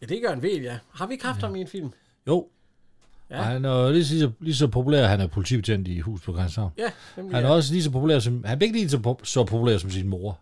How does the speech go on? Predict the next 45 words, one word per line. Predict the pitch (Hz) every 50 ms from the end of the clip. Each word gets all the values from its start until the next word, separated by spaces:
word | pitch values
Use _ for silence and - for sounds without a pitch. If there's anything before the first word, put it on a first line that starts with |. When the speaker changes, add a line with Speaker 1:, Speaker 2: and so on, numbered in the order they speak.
| _ -
Speaker 2:
Liva | 113 110 110 107 90
Wehl. | 85 90 80 71 73 - _ _ -
Speaker 1:
Nej, | - -
det | 127 208
er | 208 151
rigtigt. | 113 - - _ _ _ _ _ -
Ej. | 120 95
Speaker 2:
Det | 101 196
gjorde | 131 123 113
han | 98 85
ikke. | 80 85 - - 120 - - - 139 _ -
Speaker 1:
<laughs> | 175 - - - - _
Speaker 2:
Det, | - 123 127 120 101 82 90 110 -
det | 135 131 120 113 104
er |
synd | 92 - 117 104 90
at | 85
sige. | 78 87 90 95 92 - -
Speaker 1:
Ja. | 156 123 - _ _ _ _ - - - - - _ _ _ _ _ _ _ _ -
Speaker 2:
Men | 107 -
Speaker 1:
Øh, | - - - - 120 120 113 113 - - -
de | 214
får | 185 254
at | 247 208
vide, | 233 262 254
at | 262
de | 240 226
skal, | - - 247 226 214 208
øh, | 202 202 196 190 185 180 175 170 160 160 160 151 147 143 135
krydse | - - 233 240 - 196 156
broen. | - 208 247 240 175 127 101 - _ _ _ _ _ _ -
Speaker 2:
Ja. | 127 - - - - _ _ _ _ _ _ _ _ _ _ _ _ _ _ - -
Speaker 1:
Ja, | 135 127 _ _ _ -
med | 143 139 151
alle | 165 214 254 262 226 208 165
tænkelige | - - - - 202 190 185 160
midler. | 165 160 120 113
Dirch | 107 - - 160 -
Passer, | 226 240 233 233
han | 233 190
spørger, | - 233 202
om | 156
han | 139 143
må, | 139 135 127 123 123 120
øh, | 117 117 113